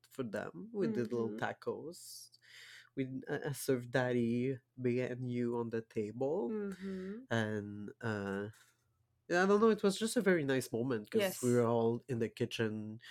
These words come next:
Speaker 1: cooking, and at some point you just got swooped in by Daddy
Speaker 2: Yes.
Speaker 1: and hugging and kissing, and just felt very natural and nice. And they
Speaker 2: Yeah.
Speaker 1: came behind me and just give me a little hug as I was, uh,
Speaker 2: Mm-hmm.
Speaker 1: cooking the stuff too, and,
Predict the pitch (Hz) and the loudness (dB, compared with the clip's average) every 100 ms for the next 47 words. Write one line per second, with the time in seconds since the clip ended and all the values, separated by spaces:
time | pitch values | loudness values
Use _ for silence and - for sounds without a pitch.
0 | - - - - 107 - 104 101 101 98 | -18 -20 -20 -10 -4 0 0 -2 -4 -4
1 | 98 98 101 - - 107 98 - 98 98 | -4 -8 -10 -12 -6 -4 -4 -6 -8 -6
2 | 98 95 95 - 98 - - - 101 - | -10 -10 -10 -6 -6 -6 -8 -8 -12 -10
3 | 107 107 110 107 110 107 107 104 104 104 | -10 -8 -8 -4 -2 -2 -4 -4 -4 -4
4 | 101 104 101 - 113 101 107 101 107 104 | -6 -8 -14 -4 -2 -2 -4 -4 -4 -8
5 | - 101 - 104 101 104 101 107 - - | -10 -6 -4 -4 -4 -8 -10 -12 -18 -20
6 | - - - - 113 110 - - 107 104 | -20 -18 -20 -20 -6 -6 -2 -2 -2 -2
7 | 107 104 107 107 - 110 104 104 101 104 | -4 -2 0 0 -2 -4 -4 -6 -6 -2
8 | 92 101 101 104 - - 107 101 98 101 | -2 -4 -6 -10 -12 -10 -10 -10 -12 -14
9 | 107 _ _ 117 104 - 120 104 107 110 | -18 _ _ -4 -2 -2 -2 -2 -2 -4
10 | 104 107 101 101 101 98 104 98 - 104 | -4 -6 -6 -8 -10 -10 -10 -12 -12 -6
11 | 104 104 107 104 - 110 101 104 101 104 | -4 -2 -4 -6 -6 -4 -4 -6 -6 -4
12 | 98 92 87 85 - - 170 170 117 - | -2 -4 -4 -10 -8 -8 -8 -8 -8 -8
13 | 104 113 - - 98 - - 104 101 98 | -10 -12 -12 -8 -8 -10 -8 -8 -8 -8
14 | 95 95 95 | -6 -8 -10